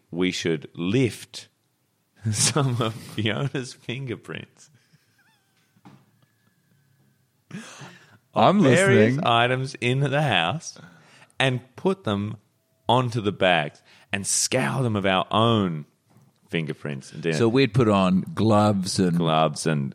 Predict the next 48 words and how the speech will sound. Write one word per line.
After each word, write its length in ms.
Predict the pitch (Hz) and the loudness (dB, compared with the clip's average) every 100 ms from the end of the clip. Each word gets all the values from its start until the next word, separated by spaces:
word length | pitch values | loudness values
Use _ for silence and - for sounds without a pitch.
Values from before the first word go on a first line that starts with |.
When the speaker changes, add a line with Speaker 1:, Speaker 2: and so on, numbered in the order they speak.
| _ | _
Speaker 1:
like, 280 | - - - | -8 -8 -8
kind 220 | 160 143 | -4 -2
of 60 | 95 | -2
a, 100 | 76 - - | -6 -10 -8
probably 220 | 190 180 | -2 2
a 80 | 101 | 2
whole 260 | 85 123 110 | 2 0 2
body 360 | 92 101 95 | 2 2 2
suit. 400 | 82 - - 110 85 | -2 -6 -2 0 0
Speaker 2:
just 100 | - | 0
to 100 | 98 | 0
ensure 320 | 95 113 98 | 2 2 2
that 140 | 90 | 2
no 260 | 92 104 113 | 2 4 4
D 260 | 92 95 90 | 2 2 2
N 100 | 87 | 2
A 220 | 92 92 | 2 2
Speaker 1:
Mm-hmm. 200 | 95 90 | 0 0
Speaker 2:
makes 280 | 92 120 90 | 0 0 -6
its 160 | - | -2
way 240 | 95 95 90 | 0 2 2
onto 300 | 90 90 95 | 0 2 0
the 300 | 87 85 82 | 2 0 0
Speaker 1:
Exactly. 720 | 95 82 85 92 90 82 76 - - 101 | -4 -2 2 2 0 -4 -4 -6 -8 -4
Because 320 | 104 127 113 | 0 -2 0
we 100 | 120 | -2
ca-, 160 | 135 110 | 0 0
we 120 | 120 | 2
don't 200 | 170 202 | 2 2
want 140 | 190 165 | 0 0
it 20 | |
to 80 | 131 | -2
be 120 | 123 | -4
too 260 | 107 143 127 | -2 -2 -2
clean, 560 | - 120 113 90 73 - | 0 0 2 0 -4 -10
because 260 | - 107 95 | -6 -4 -2
then 160 | 117 | 0
they'll 160 | 113 101 | 2 2
know 480 | 98 92 90 87 76 - _ _ _ _ - | 2 2 2 0 -2 -12 _ _ _ _ -8
that 140 | 82 | -6
something's 400 | 90 101 82 78 | -2 -2 0 2
up. 340 | 107 85 - - - 180 _ _ _ | 2 2 -2 -18 -20 -20 _ _ _
But 160 | 90 80 | -4 -2
what 220 | 95 92 | 0 2
we 120 | 90 | 0
do 300 | 82 110 147 | 0 2 4
want 260 | 123 95 73 | 4 0 0
them 340 | 82 76 73 | -2 -2 -6